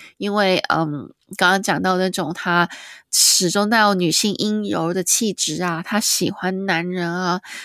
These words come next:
他，嗯，但是他同时又，呃，很憧憬这个变成一个很健壮的、很忠贞报国的这样一个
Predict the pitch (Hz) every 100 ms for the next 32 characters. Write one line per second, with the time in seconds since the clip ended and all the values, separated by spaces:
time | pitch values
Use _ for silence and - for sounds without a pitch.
0 | - - 208 185 185 - - _ - 165
1 | 165 165 165 170 - - - _ _ _
2 | - 262 - 233 - 226 - 226 - 180
3 | 180 208 - 165 170 185 214 185 - -
4 | - - 147 - 180 - - 247 240 247
5 | 190 117 170 214 202 175 - - 226 226
6 | 202 190 208 202 208 156 - - - 240
7 | 196 - 247 214 185 175 156 175 - -
8 | 190 151 - - 233 226 226 214 214 240
9 | 202 185 165 175 170 196 185 175 170 -
10 | 185